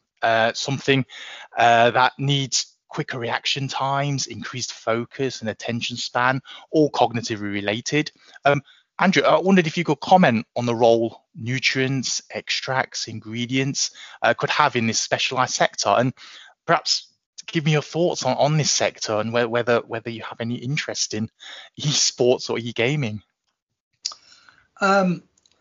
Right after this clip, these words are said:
Speaker 2: look, I, I think, again, it's another real, um, frontier area for, for natural products, for
Speaker 1: Mm-hmm.
Speaker 2: nutraceuticals. Um, probably, you know,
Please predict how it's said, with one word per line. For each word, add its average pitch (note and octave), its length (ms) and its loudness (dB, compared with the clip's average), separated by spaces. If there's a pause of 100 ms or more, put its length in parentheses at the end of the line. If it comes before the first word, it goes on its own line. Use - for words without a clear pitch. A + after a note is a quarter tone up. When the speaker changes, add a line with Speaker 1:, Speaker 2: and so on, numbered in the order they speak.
(100)
Speaker 2:
look, F#3+ 240 -2
I, E3 220 2
I D#3 100 2
think, E3 300 -2
again, D#3+ 340 2
it's - 180 -4
another C#3+ 600 2 (120)
real, B2+ 420 -2 (200)
um, B2 420 -4 (260)
frontier C3 600 0
area B2+ 440 0 (280)
for, A#2+ 540 -4 (240)
for - 160 -10
natural C3 320 0
products, C3+ 560 -4 (180)
for C3 60 -6
Speaker 1:
Mm-hmm. B2 300 -4
Speaker 2:
nutraceuticals. C3 1000 -2 (100)
Um, B2 480 -4 (760)
probably, C3+ 800 0 (200)
you C3+ 80 -6
know, A#2+ 160 -4